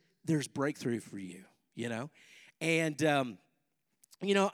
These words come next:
so the, the question I have for you today is how, as, how can we as a people live from a place of intentionality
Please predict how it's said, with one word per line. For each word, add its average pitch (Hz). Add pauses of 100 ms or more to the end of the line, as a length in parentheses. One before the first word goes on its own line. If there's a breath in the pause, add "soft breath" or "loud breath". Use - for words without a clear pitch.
so 214
the, 175
the 185
question 254
I 196
have 190
for 175
you 156
today 151
is 147
how, 226
as, 175 (380 loud breath)
how 226
can 190
we 180
as 147
a 139
people 135
live 190
from 160
a 151
place 151
of 143
intentionality 131